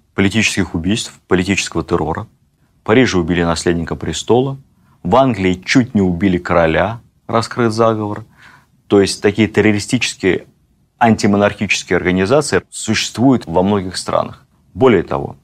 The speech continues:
декабристы ведь не были сторонниками массовой народной революции. Это всё наелись. Гильотина, якобинцы. Они прекрасно понимают, что иллюзии просветителей, вот можно взять весь народ,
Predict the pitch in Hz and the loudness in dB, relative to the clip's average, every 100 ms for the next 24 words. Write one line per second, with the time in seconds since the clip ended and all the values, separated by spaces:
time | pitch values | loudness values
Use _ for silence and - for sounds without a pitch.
0 | _ - - 113 131 175 - 131 120 147 | _ -18 -6 0 4 2 2 0 2 0
1 | 135 120 104 - - 110 117 107 101 101 | 2 2 0 -6 -4 2 2 2 0 0
2 | 104 110 - 95 98 98 95 92 95 92 | 0 0 0 0 2 2 0 0 0 0
3 | - - - 123 131 120 - 123 127 95 | -2 -8 -6 -4 -2 -4 -2 0 0 0
4 | - - - - 87 92 98 98 160 135 | -4 -10 -14 -4 0 2 2 0 -4 -2
5 | 92 90 90 90 131 131 - 98 - - | -4 -2 -2 0 0 -2 -4 -8 -8 -20
6 | - - - 98 101 127 120 98 92 98 | -20 -10 -4 0 2 4 2 0 -2 0
7 | 110 101 90 - - 87 80 _ _ _ | 2 0 0 -6 -2 -2 -2 _ _ _
8 | _ - 117 131 135 90 90 87 101 95 | _ 2 4 6 4 2 0 0 -2 -2
9 | - 101 101 123 - - - - - - | 0 -2 0 -2 -2 -8 -8 -10 -14 -12
10 | - 87 82 85 76 101 95 - - _ | -2 -2 0 -4 -2 2 2 0 -18 _
11 | _ - 98 85 - 82 101 147 147 | _ -4 -2 -2 -4 -2 2 2 0